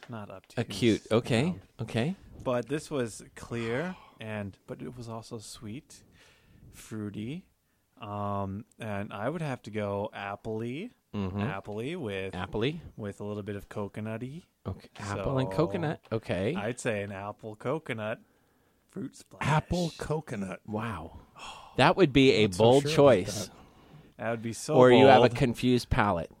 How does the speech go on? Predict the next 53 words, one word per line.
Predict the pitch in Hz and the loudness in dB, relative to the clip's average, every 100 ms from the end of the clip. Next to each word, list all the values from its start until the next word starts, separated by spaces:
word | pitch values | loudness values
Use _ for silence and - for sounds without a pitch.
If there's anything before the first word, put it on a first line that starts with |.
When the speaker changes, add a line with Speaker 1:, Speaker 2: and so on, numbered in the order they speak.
| _ | _
Speaker 2:
because | 98 - 104 | -4 -2 -2
those | 110 120 123 | 2 2 4
are | |
the | 110 | 4
only | 107 117 | 4 4
two | 117 135 113 | 2 4 4
options | 101 - 107 95 | 4 0 -6 -4
on | 101 | -2
that. | 98 87 - - | -2 -4 -8 0
Apple, | 107 139 180 170 | 4 4 4 2
coconut. | - - 143 117 87 - | 2 4 4 2 -2 -4
That, | 107 113 - - - - | 0 0 0 -8 -16 0
well, | 143 151 | 6 6
and | 156 139 | 6 6
I | |
know | 143 214 | 8 8
Lawrence | 185 165 165 - | 8 8 6 4
had | 139 117 | 2 2
a | |
mango | 107 107 117 120 110 | 2 2 2 4 6
iced | 101 95 - | 4 2 -6
tea. | 90 - - _ | -8 -10 -16 _
I | 95 | -4
know | 95 101 101 | 0 4 4
it. | 92 - | 2 -2
Speaker 1:
And | - | -4
Speaker 2:
He | 110 | -2
Speaker 1:
he's | 104 | 0
not | 110 | 4
Speaker 2:
called | 113 120 | 6 8
Speaker 1:
here | - | 8
Speaker 2:
it, | |
Speaker 1:
right | 117 110 | 6 2
now. | 104 110 117 | -4 -8 0
Speaker 2:
and | 110 110 | 2 6
Lawrence | 120 143 139 - | 8 8 4 4
already | 113 120 143 | 6 8 8
had | 143 | 6
to | 151 | 6
leave | 117 104 107 - | 6 6 4 0
Speaker 1:
<laughs> | |
Speaker 2:
for, | - 117 107 107 | 2 8 8 8
uh, | 107 104 101 | 6 6 6
random | 107 107 113 | 4 4 4
drug | 110 98 | 4 2
testing. | - 82 - 87 156 - - - 906 - - - _ - - 127 | 0 -6 -4 -6 -6 -8 -12 -14 -18 -20 -20 -20 _ -18 -6 0
I'm | 143 | 2
serious. | 127 - 123 107 127 | 2 2 4 4 2
He's, | - 110 101 - | 2 0 -2 -6
he's | - 107 | -2 0
a | 117 | 4
bus | 123 117 | 4 4
driver, | - 101 101 123 | 4 4 4 0